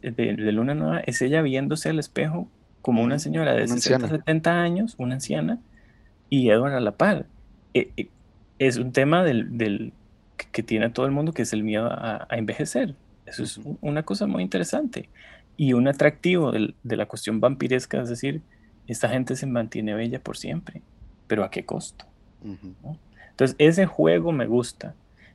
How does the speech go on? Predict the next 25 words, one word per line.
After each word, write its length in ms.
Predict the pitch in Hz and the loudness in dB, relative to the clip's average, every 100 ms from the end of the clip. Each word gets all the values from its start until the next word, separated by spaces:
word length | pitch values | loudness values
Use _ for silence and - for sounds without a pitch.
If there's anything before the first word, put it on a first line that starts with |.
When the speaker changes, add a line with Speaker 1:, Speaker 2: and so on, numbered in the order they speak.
| - | -4
Speaker 1:
Y 80 | |
tal 140 | 117 113 | 4 6
vez 200 | 117 117 | 8 6
volviendo 420 | 135 131 135 143 | 4 2 2 2
un 100 | 139 | 2
poco 300 | 147 139 156 | 2 2 2
y 100 | 120 | 2
repasamos 640 | - 110 101 107 113 131 | 0 -4 0 0 2 0
las 160 | 131 120 | 0 -2
últimas 380 | 117 - 135 123 | -4 -4 -4 -2
pelis 360 | 120 123 135 | 0 2 0
porque 420 | - - - - - _ _ _ | -8 -16 -10 -10 -12 _ _ _
no, 120 | 107 107 | -2 0
no 160 | 104 | 0
lo 120 | 113 | 0
logramos, 640 | 127 110 110 123 147 - - _ _ | 0 2 2 2 0 -6 -16 _ _
como 260 | - 110 - | 2 2 2
ese 220 | 139 151 | 0 0
tipo 320 | 156 143 - | 0 -2 4
de 120 | 156 135 | 2 2
tono 640 | - 143 147 151 160 - _ _ _ _ | 4 4 4 0 -4 -8 _ _ _ _
de, 380 | 120 117 113 - | -8 -4 -2 -4
entre 280 | - 113 117 | -4 0 2
la 100 | 110 | 2
filosofía 840 | 107 107 107 110 - 143 156 175 | 0 -2 -2 -4 -4 -2 0 -2